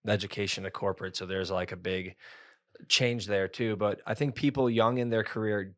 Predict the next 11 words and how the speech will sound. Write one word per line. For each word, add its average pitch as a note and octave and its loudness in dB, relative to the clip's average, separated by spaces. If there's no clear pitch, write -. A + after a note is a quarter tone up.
don't, A2 4
like, G#2 0
understand A2 -2
the G2+ -8
concept G2+ -4
that F#2+ -4
you C3+ 12
can C3+ -2
call A2+ 6
a G2+ 2
meeting. F#2+ -8